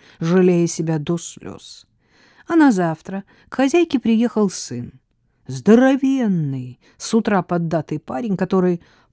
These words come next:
походя шлёпнул Машу по попе и подмигнул. «Привет, жиличка! Что вечером делаешь?» «Простите», вежливо обратилась Маша к хозяйке, «ваш сын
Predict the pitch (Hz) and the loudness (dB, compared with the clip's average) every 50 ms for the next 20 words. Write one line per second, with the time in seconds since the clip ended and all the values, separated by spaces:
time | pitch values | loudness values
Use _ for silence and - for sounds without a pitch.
0 | _ _ - - 240 262 277 262 - - 202 185 156 160 151 131 135 - _ _ | _ _ 2 4 6 6 6 4 4 2 2 2 2 0 -4 -4 -6 -12 _ _
1 | _ _ _ - - - - 214 226 226 226 208 - - 202 196 196 190 185 180 | _ _ _ -12 -8 0 6 8 10 10 10 8 6 2 4 6 6 6 6 4
2 | 175 160 - - 170 156 - 170 156 - - 202 208 208 - 190 165 160 - 160 | 4 2 0 -2 -6 -4 -2 -4 -4 -2 -2 -4 -4 -2 0 -2 -2 0 -2 -4
3 | 139 135 151 147 127 - - - 123 123 117 - _ _ _ _ _ _ _ _ | -4 -2 -4 -4 -4 -8 -12 -12 -12 -12 -14 -16 _ _ _ _ _ _ _ _
4 | _ _ _ _ _ _ _ _ _ _ _ _ _ - 180 208 214 220 240 233 | _ _ _ _ _ _ _ _ _ _ _ _ _ 4 8 8 10 10 8 6
5 | 196 185 208 226 226 240 185 - - - - - - - _ _ _ _ _ _ | 6 6 8 8 8 6 4 0 -6 -10 -12 -12 -12 -16 _ _ _ _ _ _
6 | _ _ _ _ _ _ _ _ _ _ _ - - - 208 202 185 180 175 - | _ _ _ _ _ _ _ _ _ _ _ -6 2 4 6 6 6 4 4 0
7 | - 185 185 185 185 170 185 185 180 180 180 180 175 - - - _ _ _ _ | 0 0 2 2 4 4 4 4 2 2 0 -2 -6 -10 -16 -20 _ _ _ _
8 | _ _ _ _ _ _ _ _ _ _ _ _ _ _ _ _ - - 120 127 | _ _ _ _ _ _ _ _ _ _ _ _ _ _ _ _ -16 -14 -14 -12
9 | - - - - - - - - - - 302 285 - - - - 147 131 - _ | -10 -10 -10 -10 -12 -14 -14 -12 -8 -6 -6 -8 -8 -10 -10 -8 -8 -8 -12 _
10 | _ _ _ _ _ _ _ _ _ - 151 160 170 151 131 143 151 143 151 147 | _ _ _ _ _ _ _ _ _ -4 -2 0 0 0 -2 -4 -4 -4 -4 -4
11 | 156 156 143 - - 147 143 143 - - 165 151 135 131 - - 147 - - 165 | -4 -6 -6 -6 -8 -8 -8 -8 -6 -4 -4 -4 -4 -6 -10 -12 -14 -10 -8 -8
12 | 156 143 156 151 139 - - 160 156 180 196 190 - - - - - _ _ _ | -4 -4 -4 -4 -4 -4 -6 -4 -2 0 -2 -2 -4 -6 -12 -16 -20 _ _ _
13 | _ _ _ _ _ - - - - - 226 226 196 185 175 | _ _ _ _ _ -8 -6 -6 -2 2 4 4 4 4 2